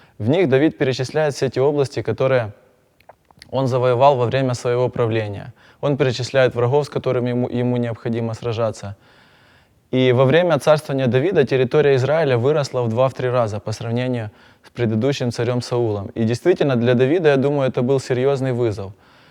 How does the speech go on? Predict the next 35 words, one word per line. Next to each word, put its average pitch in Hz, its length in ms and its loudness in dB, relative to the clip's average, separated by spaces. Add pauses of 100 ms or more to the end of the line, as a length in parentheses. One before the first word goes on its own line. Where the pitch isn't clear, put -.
(260)
И 123 80 -2
потому, 151 540 0 (280)
как 170 260 4
он 139 280 0
справлялся 147 540 2
с - 100 -6
этим, 131 400 -2
с - 100 -10
этим 131 280 0
вызовом, 120 380 0
как, 147 340 2 (240)
что 151 200 2
происходило 143 560 2
у 139 80 4
него 139 180 0
в - 40 -8
сердце, 175 320 -4
мы 139 100 -2
можем 135 300 -2
прочитать 131 420 -2
в 120 60 0
этом 123 220 -2
псалме. 117 340 -4
Мы 120 160 -6
сейчас 123 300 -6
читаем 135 400 -4 (360)
одиннадцатый, 131 500 0
четырнадцатый 117 540 -4
стих. - 320 -12 (460)
«Кто 190 220 2
приведет 139 480 2
меня 135 180 -2
в 117 80 0
укрепленный 131 520 -2
город? 113 320 -2